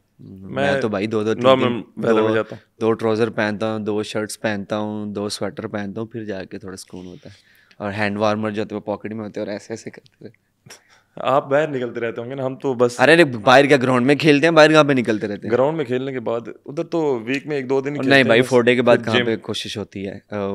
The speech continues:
Speaker 1: हिम्मत ही नहीं होती कि बाहर निकले। हाँ, अगर फैमिली गई हो तो फिर तो चलो ठीक है।
Speaker 2: और माशाल्लाह आपकी बेटी हुई है,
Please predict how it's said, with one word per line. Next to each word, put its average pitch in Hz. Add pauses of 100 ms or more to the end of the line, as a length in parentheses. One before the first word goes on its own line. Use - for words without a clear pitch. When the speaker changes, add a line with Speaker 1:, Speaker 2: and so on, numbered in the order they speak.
(240)
Speaker 1:
हिम्मत 110
ही 139
नहीं 139
होती 110
कि 110
बाहर 104
निकले। 98 (400)
हाँ, 156
अगर 151
फैमिली 143
गई 147
हो 117
तो 110
फिर 117
तो 107
चलो 98
ठीक 92
है। 101 (100)
Speaker 2:
और 120
माशाल्लाह 117
आपकी 117 (300)
बेटी 110
हुई 120
है, 117